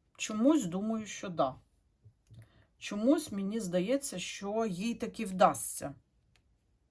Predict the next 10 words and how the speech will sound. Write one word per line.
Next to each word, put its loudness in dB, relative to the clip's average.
Якось 4
йому, 6
давайте 2
так, 0
м, -8
давайте -2
я -6
ще -10
трохи -12
докладу, -4